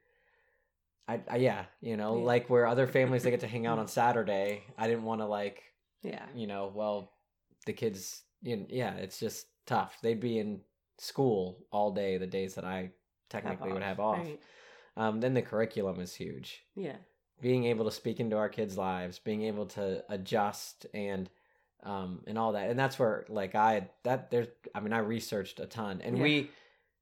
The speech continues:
Speaker 1: we knew our limitations. We wanted to start out with just, let's just pick one that we can kinda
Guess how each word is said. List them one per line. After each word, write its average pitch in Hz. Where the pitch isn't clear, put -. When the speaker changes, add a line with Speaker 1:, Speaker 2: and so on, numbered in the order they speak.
Speaker 1:
we 143
knew 156
our 139
limitations. 120
We 117
wanted 123
to 113
start 113
out 110
with 104
just, 107
let's 120
just 127
pick 127
one 104
that 98
we 101
can 104
kinda 98